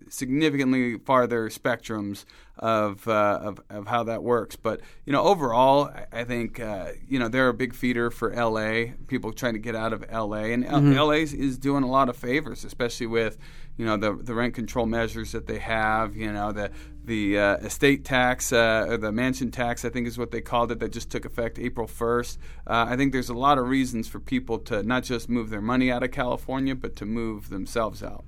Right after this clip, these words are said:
Speaker 2: It's really so sad. California is such a beautiful state, and so many people love visiting and have loved living there. But the government in California really has make it, made it difficult for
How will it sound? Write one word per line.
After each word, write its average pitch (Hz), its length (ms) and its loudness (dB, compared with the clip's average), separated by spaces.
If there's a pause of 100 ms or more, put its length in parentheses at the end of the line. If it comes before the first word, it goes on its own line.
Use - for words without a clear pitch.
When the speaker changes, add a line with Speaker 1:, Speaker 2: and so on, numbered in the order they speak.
(260)
Speaker 2:
It's 185 240 2
really 202 260 4
so 147 160 2
sad. 143 320 2
California 131 380 0
is 110 100 -2
such - 160 -6
a 117 60 -2
beautiful 131 400 2
state, 120 340 -4
and - 80 -12
so 139 100 -4
many 135 200 2
people 135 260 0
love 123 340 2 (300)
visiting 143 540 4
and 113 240 0
have 120 160 -2
loved 131 420 -2
living 151 320 6
there. 107 260 0 (360)
But 147 160 0
the 147 80 0
government 160 420 4
in 123 80 2
California 127 480 -2
really 262 220 0
has 147 200 0
make 147 220 2
it, 135 80 -4 (140)
made 170 280 0
it 123 120 -2
difficult 131 500 -2
for 110 240 -4